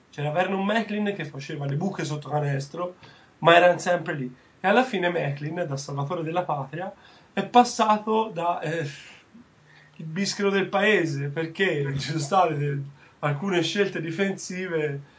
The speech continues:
eh, inguardabili. Infatti ha lasciato passare per paura di, di questi falli, ma una cosa è stare attento a falli, una cosa è proprio lasciar passare, eh, gli attaccanti, ed è quello che ha fatto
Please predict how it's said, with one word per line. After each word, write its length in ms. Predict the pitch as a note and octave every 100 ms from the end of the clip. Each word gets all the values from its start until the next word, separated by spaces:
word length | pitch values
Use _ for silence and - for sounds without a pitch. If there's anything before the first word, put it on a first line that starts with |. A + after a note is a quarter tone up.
| - _ -
eh, 240 | D3 C#3+
inguardabili. 800 | C#3+ C#3+ C#3 C#3 E3 D#3 C3+ B2+
Infatti 340 | B2 D3 C#3+
ha 240 | C3+ - D3
lasciato 320 | C3+ - C#3
passare 460 | D3+ D3 D3+ C#3+
per 100 | C#3
paura 360 | C#3 C#3 D3 D3+
di, 180 | C#3 C#3+
di 80 | C#3+
questi 260 | D#3+ G#3
falli, 480 | - D#3+ E3+ D3+ D3 - - _ -
ma 340 | C#3+ C#3 C#3
una 200 | C#3 C#3+
cosa 480 | D3 G#3 G#3 G#3 E3+
è 320 | D#3 D#3 - - - - - -
stare 300 | C#3+ - D3+
attento 360 | D3 D#3+ D3+ D3
a 40 |
falli, 380 | - D3+ C#3 C#3
una 180 | D3 F3+
cosa 280 | F3 D#3+ F3
è 60 |
proprio 280 | - D#3 D3+
lasciar 380 | D3 C#3+ D3+ C#3+
passare, 760 | D3+ C#3 - D3 C#3+ C#3+ C#3+ - - - -
eh, 340 | D3 C3+ C3
gli 80 | C3+
attaccanti, 640 | C#3+ E3 C#3+ D3+ B2+ A#2 B2
ed 60 |
è 80 | C#3
quello 220 | D3 D#3
che 80 | D3+
ha 60 | D3
fatto 720 | - D3+ D3 C#3+ E3 D#3+